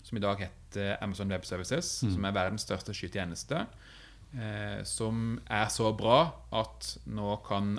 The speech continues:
Speaker 1: alle andre også bygge sin nettbutikk
Speaker 2: Mm.
Speaker 1: på toppen igjen av den løsningen, og ha kontroll på sine kunder, kundedataene sine, og tilby veldig relevante og gode brukeropplevelser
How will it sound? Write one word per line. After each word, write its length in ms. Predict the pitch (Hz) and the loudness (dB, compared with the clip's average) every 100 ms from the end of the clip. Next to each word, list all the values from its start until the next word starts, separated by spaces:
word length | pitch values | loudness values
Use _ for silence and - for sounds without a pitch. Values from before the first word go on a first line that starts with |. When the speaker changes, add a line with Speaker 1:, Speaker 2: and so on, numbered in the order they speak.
| - | 0
Speaker 1:
alle 160 | 113 104 | 2 4
andre 320 | 113 90 87 | 4 2 -2
også 160 | - 104 | -4 -2
bygge 260 | 98 90 104 | -2 -2 -4
sin 380 | - 98 95 104 | -2 0 0 -2
nettbutikk 520 | 98 - 147 - - | -6 -4 -2 -2 0
Speaker 2:
Mm. 180 | 101 76 - | 0 -2 -4
Speaker 1:
på 60 | - | -2
toppen 360 | - - 117 | -2 0 4
igjen 180 | 120 123 110 - | 6 4 0 -4
av 360 | 107 101 104 - | 2 4 4 0
den 120 | 101 98 | -2 -2
løsningen, 440 | - 101 135 196 - - - - | -2 0 0 0 -8 -20 -20 -4
og 60 | 120 | -2
ha 200 | 101 120 | 0 -2
kontroll 360 | - 101 95 101 - - | -2 -2 -2 -4 -8 -4
på 340 | 101 101 101 - | 0 0 0 -2
sine 420 | - 104 90 95 | -2 0 0 0
kunder, 540 | 110 95 95 120 131 - | 0 0 2 0 -2 -2
kundedataene 580 | 113 95 90 85 92 95 | -2 0 -2 -2 -4 -2
sine, 480 | 101 101 113 123 127 - | 0 0 0 -2 -4 -6
og 220 | 98 95 - | -6 -6 -6
tilby 500 | - 92 90 95 98 | -4 -4 -4 -2 0
veldig 260 | 98 90 92 | 0 -2 -2
relevante 920 | 92 90 87 - - - 98 101 101 - | 0 0 -2 -6 -14 -6 -4 -2 -6 -8
og 120 | 98 | -6
gode 200 | 98 90 | -4 -4
brukeropplevelser 840 | 95 - 87 90 80 - 104 110 | -6 -6 -2 -2 -2 -4 0 -2